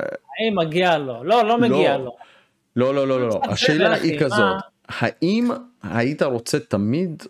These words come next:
Speaker 2: אתה יודע, להישאר איתו בזיכרון כאותו משחק דו-ממדי בעיצוב ה-, הציורי היפה הזה של סופר נינטנדו וכולי, או שנגיד לא היית מתנגד לאיזה רימייק, אתה יודע, שכמו שעשו ל-, ל-Trials of Mana,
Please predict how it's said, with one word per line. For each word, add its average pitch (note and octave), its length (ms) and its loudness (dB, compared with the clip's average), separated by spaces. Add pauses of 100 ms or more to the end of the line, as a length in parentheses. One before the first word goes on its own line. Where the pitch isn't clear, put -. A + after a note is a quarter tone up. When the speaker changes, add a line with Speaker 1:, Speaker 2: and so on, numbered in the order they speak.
(160)
Speaker 2:
אתה - 160 -8
יודע, A#2+ 240 0
להישאר G#2 500 -2
איתו C3 220 -4
בזיכרון A2 800 -2
כאותו - 580 -4
משחק A#2+ 560 -4
דו-ממדי G#2+ 680 -2
בעיצוב G#2 540 -2
ה-, G2+ 380 -2 (440)
הציורי A2+ 600 -2
היפה A2 520 -2
הזה A2+ 360 -2
של F#2+ 300 -4
סופר B2+ 340 -4
נינטנדו G#2+ 520 -4
וכולי, A#3 380 -4
או E3+ 160 -2
שנגיד C3+ 1000 -2
לא A#2 180 0
היית D3 140 -4
מתנגד A#2+ 600 -2
לאיזה G#2+ 420 -2
רימייק, C3 440 -2
אתה - 120 -4
יודע, A2+ 320 0
שכמו A2 600 -4
שעשו B2+ 320 -2
ל-, A2+ 240 0 (180)
ל-Trials A2+ 800 0
of G#2 160 -2
Mana, G#2+ 320 0